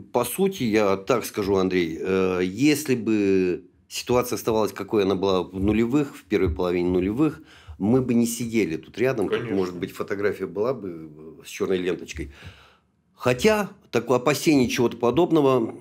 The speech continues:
Speaker 1: между прочим, э, дежавю такой возник у меня, э, недавно на той неделе в судебном заседании, где был допрошен в качестве свидетеля по одному из моих многочисленных исков, вер-, вернее, поданных на меня,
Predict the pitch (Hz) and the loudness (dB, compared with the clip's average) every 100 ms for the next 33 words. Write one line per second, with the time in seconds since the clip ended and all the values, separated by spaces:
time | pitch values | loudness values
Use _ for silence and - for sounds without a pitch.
0 | - - 107 104 110 135 139 113 92 - | -8 0 2 2 0 0 0 -2 -4 -6
1 | 95 92 90 92 104 110 113 127 95 104 | -6 -4 -4 -2 0 2 2 0 -2 0
2 | 98 98 110 92 98 101 90 - _ _ | 0 0 -4 0 2 2 0 -6 _ _
3 | _ _ _ _ _ - 87 90 98 98 | _ _ _ _ _ -6 -2 0 0 2
4 | 107 98 92 92 98 95 92 98 85 82 | 2 2 2 2 2 0 0 0 0 -2
5 | - - - 104 101 98 92 92 92 123 | -8 -18 -10 -4 -2 0 0 -4 -2 0
6 | 127 104 85 87 95 90 92 92 - - | 0 -2 -4 -4 -2 -2 -2 -6 -6 -12
7 | - 90 - - - 95 92 95 95 87 | -8 -6 -8 -14 -12 -8 -4 -4 -4 -6
8 | 78 85 - - - _ - 90 92 92 | -6 -16 -18 -18 -20 _ -4 -2 -2 0
9 | 95 87 - 95 92 85 - - 92 90 | -2 -2 -4 0 0 -4 -14 -14 -8 -6
10 | 92 - - 98 - 131 127 85 80 92 | -2 -4 -4 -8 -6 -10 -8 -10 -6 -6
11 | 92 95 90 82 - _ - - 95 90 | -2 -2 -2 -4 -12 _ -16 -6 -2 -2
12 | 95 98 104 101 85 | -2 0 0 0 -2